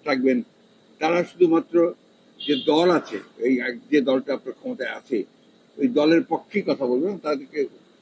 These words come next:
মানে আপনার আরো বেশি তাদেরকে, আহ, কিভাবে তাদের উন্নয়ন করা যায়,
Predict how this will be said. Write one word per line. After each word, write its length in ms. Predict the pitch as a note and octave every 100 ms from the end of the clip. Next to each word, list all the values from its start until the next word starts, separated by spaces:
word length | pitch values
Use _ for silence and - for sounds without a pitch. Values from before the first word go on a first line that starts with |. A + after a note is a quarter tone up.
| _ _ _ -
মানে 340 | B2+ B2 A2+ - _
আপনার 280 | - C#3 B2 - _ _ -
আরো 160 | C#3+
বেশি 400 | C#3+ D3 D#3 C3+ - _ _ _
তাদেরকে, 500 | C3+ C3+ - C3+ A2+ - _ _ -
আহ, 260 | A#2+ A#2+ A#2 - -
কিভাবে 280 | D3 C#3 C#3
তাদের 240 | C#3 C#3 -
উন্নয়ন 420 | D3+ C#3+ D#3 F3
করা 220 | D#3 C#3+
যায়, 260 | B2+ A#2+